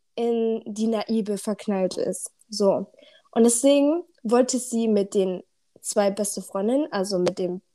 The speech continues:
äh, Funny Boy und dem Bad Boy, wollte sie, ähm, einen, einen Racheplan schmieden, damit, ähm, sozusagen der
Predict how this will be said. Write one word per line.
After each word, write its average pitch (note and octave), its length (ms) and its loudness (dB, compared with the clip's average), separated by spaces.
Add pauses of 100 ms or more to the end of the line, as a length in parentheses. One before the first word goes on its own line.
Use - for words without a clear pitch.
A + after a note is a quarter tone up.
(180)
äh, G#3 300 -4
Funny A#3+ 320 2
Boy G3+ 380 0
und F#3 160 -2
dem F#3 340 -6
Bad G#3 300 0
Boy, C#4 280 0 (480)
wollte A#3+ 360 0
sie, A3+ 360 0
ähm, G3+ 540 -2 (560)
einen, A#3 220 6
einen A3 260 -2
Racheplan G#3 640 -4
schmieden, G3 560 -4 (380)
damit, G#3+ 520 4 (1400)
ähm, G3+ 720 -4 (300)
sozusagen G#3 920 2
der F#3 500 2